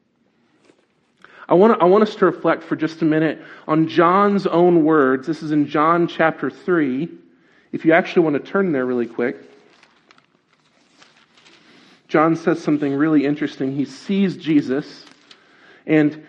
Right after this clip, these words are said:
his own followers are essentially, uh,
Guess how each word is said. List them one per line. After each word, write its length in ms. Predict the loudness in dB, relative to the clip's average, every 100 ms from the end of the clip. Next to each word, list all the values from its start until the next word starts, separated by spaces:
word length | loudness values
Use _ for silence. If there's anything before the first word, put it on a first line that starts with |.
| 2
his 240 | 4 4
own 320 | 4 4 4
followers 880 | 4 2 4 4 2 0 -4 -8 -20 _ _ _ _ _ _ _ _ -20 -16 -2
are 260 | 2 2
essentially, 880 | 0 -2 0 0 2 2 2 0 -4 -20 -20 _ -6
uh, 300 | -4 -2